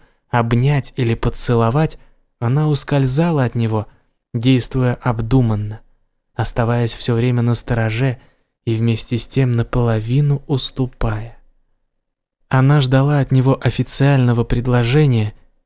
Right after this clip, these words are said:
не потому, что стремилась завлечь его в свои сети, а потому что, воспитанная в духе преклонения перед условностями, считала такие вольности недопустимыми, пока они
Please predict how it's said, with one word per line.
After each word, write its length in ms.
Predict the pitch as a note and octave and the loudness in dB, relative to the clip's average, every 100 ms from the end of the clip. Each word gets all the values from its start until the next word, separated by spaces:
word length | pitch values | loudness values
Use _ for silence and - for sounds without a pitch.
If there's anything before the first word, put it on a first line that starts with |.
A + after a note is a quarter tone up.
| - | 2
не 180 | C#3 D3+ | 4 6
потому, 460 | D#3+ - D3+ E3 | 2 4 4 4
что 200 | D3 C#3+ | 2 0
стремилась 540 | C3 C3+ C3 C#3+ C3+ A#2 | 0 2 2 4 4 2
завлечь 600 | A#2 A#2+ A2+ C3+ C3+ - | 2 2 4 0 0 -2
его 220 | B2+ B2 | 0 0
в 60 | |
свои 340 | - C3 A#2+ A#2 | -2 -2 0 -2
сети, 540 | - B2+ A2 - C#3 _ _ _ _ _ _ | -4 -4 -4 -6 -16 _ _ _ _ _ _
а 80 | B2 | -6
потому 440 | A#2 A#2 A2+ A2 | -2 0 0 0
что, 240 | A2 - A2+ | -2 -2 0
воспитанная 760 | A2 - - B2+ A#2 A2 A2 | 0 -2 -2 -2 0 0 0
в 80 | G#2 | -2
духе 340 | A2 A#2 - A#2+ | -2 -4 -4 -4
преклонения 920 | - A#2 - A#2+ A#2 A#2 A2 G#2+ G#2+ | -2 -2 0 0 0 0 0 -2 -4
перед 360 | - A2+ A2 - | -2 -2 -2 -4
условностями, 920 | B2+ - C3 C#3 B2 A2 - A#2+ B2 _ _ _ _ _ | -6 -4 -2 0 0 -4 -6 -12 -16 _ _ _ _ _
считала 560 | - - A#2 - A2+ A#2 | -10 -4 -4 0 0 0
такие 360 | A2+ A2 B2+ A2+ | -2 -2 -2 2
вольности 520 | B2 B2+ B2 - C3 | 2 2 0 0 0
недопустимыми, 1120 | B2 B2 A#2+ - B2+ - - D3+ D3 A2 G2+ _ _ _ _ | 2 2 0 0 -2 -2 -2 2 2 0 -4 _ _ _ _
пока 340 | - A2 - B2 | -4 -2 -2 -4
они 460 | - A2 A2+ C3+ | -2 0 0 -2